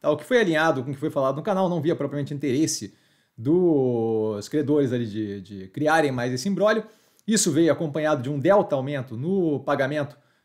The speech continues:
é, de juros ali sobre o negócio, zero vírgula cinquenta e cinco por cento, então nada que seja drástico ou problemático,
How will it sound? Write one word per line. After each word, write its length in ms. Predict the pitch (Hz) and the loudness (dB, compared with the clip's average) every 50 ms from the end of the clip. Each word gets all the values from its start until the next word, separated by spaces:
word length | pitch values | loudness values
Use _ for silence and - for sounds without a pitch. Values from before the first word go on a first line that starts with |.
| _ _ | _ _
é, 480 | 135 127 127 120 120 120 117 113 110 | -2 0 2 2 2 2 0 0 -2
de 720 | 107 101 101 123 143 143 143 131 123 117 117 110 104 104 104 | -4 -6 -4 0 0 2 2 2 0 -2 -2 -4 -4 -6 -8
juros 320 | 101 98 156 190 170 139 | -6 -2 -2 0 0 0
ali 120 | 127 127 127 | -2 -2 -4
sobre 180 | 127 143 135 | -6 -8 -6
o 20 | 147 | -4
negócio, 400 | 185 - 196 220 214 - - 117 | -2 0 2 2 0 0 -2 -8
zero 280 | 110 113 151 170 156 | -2 0 0 0 0
vírgula 180 | 135 135 143 151 | -2 -2 -4 -4
cinquenta 300 | 143 151 135 156 151 147 | -6 -6 -8 -8 -6 -6
e 40 | 139 | -6
cinco 220 | - 156 147 - | -6 -8 -12 -8
por 120 | - 214 196 | -8 -8 -4
cento, 180 | - 214 208 | -4 -4 -4
então 180 | 208 208 202 156 | -4 -4 -6 -4
nada 380 | 117 117 127 147 170 135 131 | -4 -4 -2 -2 -2 -2 -4
que 80 | - - | -6 -6
seja 240 | - 139 120 117 117 | -8 -6 -6 -6 -4
drástico 500 | 104 120 123 131 127 127 - - 123 - | -2 0 0 0 0 -2 -8 -16 -14 -12
ou 60 | 127 | -10
problemático, 520 | 127 131 147 156 147 156 170 190 190 - | -8 -6 -6 -4 -4 -2 -4 -4 -4 -8